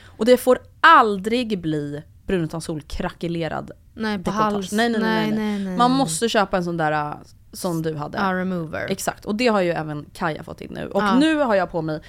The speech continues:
Speaker 1: Kajas Instant Tan.
Speaker 2: Mm.
Speaker 1: Alltså väldigt lagom.
Speaker 2: Mm, mm.
Speaker 1: Jättenaturlig.
Speaker 2: Mm.
Speaker 1: Ehm,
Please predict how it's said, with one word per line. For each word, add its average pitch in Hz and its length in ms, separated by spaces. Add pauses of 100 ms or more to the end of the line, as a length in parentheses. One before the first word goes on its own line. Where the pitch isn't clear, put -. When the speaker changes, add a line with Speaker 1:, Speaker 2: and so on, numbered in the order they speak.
(240)
Speaker 1:
Kajas 269 380
Instant 165 560
Tan. 175 420
Speaker 2:
Mm. 202 220 (240)
Speaker 1:
Alltså 320 300
väldigt 277 280
lagom. 190 400
Speaker 2:
Mm, 220 260 (140)
mm. 220 240 (100)
Speaker 1:
Jättenaturlig. 208 680
Speaker 2:
Mm. 220 160 (440)
Speaker 1:
Ehm, 196 760